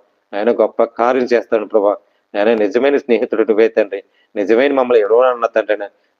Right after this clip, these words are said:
గొప్ప కార్యం చేస్తాను ప్రభా. నీ ఆశలు, నీ దీవులు, మహిమలు అనేక బిడ్డల యొక్క రక్షణ కోసం, అనేక బిడ్డలకు ప్రభా వెలిగించినట్లుగా, హృదయములు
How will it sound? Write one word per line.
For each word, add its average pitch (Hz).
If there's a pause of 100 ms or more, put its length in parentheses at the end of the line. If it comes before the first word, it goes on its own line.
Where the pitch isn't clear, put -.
(100)
గొప్ప 107
కార్యం 117 (100)
చేస్తాను 104
ప్రభా. 98 (360)
నీ 101
ఆశలు, 113
నీ 120
దీవులు, 123
మహిమలు 123 (320)
అనేక 123
బిడ్డల 139
యొక్క 123
రక్షణ 113
కోసం, 110 (300)
అనేక 131
బిడ్డలకు 127
ప్రభా 110 (280)
వెలిగించినట్లుగా, 113
హృదయములు 107